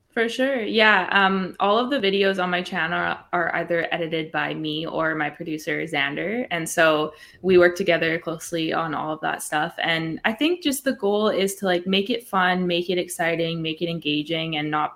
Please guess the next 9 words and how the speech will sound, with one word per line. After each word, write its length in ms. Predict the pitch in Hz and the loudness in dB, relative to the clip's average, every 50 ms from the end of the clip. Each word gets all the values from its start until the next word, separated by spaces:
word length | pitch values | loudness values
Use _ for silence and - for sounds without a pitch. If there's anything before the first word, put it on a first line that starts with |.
| - _ _ | -16 _ _
take 260 | - - - 170 160 | -20 -8 -8 -6 -4
anything 440 | 165 160 165 165 165 - 156 160 156 | -4 -4 -4 -6 -6 -6 -6 -6 -6
too 260 | - - - 196 190 | -10 -10 -4 -4 -2
seriously. 880 | 190 - - - 165 165 165 170 175 180 185 180 - 202 196 202 202 202 - - - - - - _ _ | -2 -2 -4 -2 -2 -2 0 0 0 0 0 -2 0 2 4 4 4 2 -4 -10 -20 -20 -20 -20 _ _
Um, 220 | 175 170 170 160 | 6 6 6 6
of 180 | - - 180 - | 4 2 2 2
course, 320 | - - 180 175 175 - | 4 8 8 8 8 6
with 220 | - 185 175 175 - - | 4 4 2 4 2 4
Up 300 | 156 156 165 - - | 4 4 4 2 -10